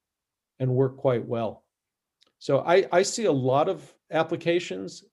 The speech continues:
It all depends on massively scaling the graphene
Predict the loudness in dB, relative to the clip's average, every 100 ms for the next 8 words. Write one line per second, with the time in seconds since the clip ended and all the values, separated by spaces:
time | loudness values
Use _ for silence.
0 | _ 0 4 4 4 -2 -4 0 0 0
1 | 0 -2 -2 -4 -4 -4 -4 -6 -2 0
2 | 0 -2 -8 -12 _ _ -4 0 0 0
3 | -4 -4 -6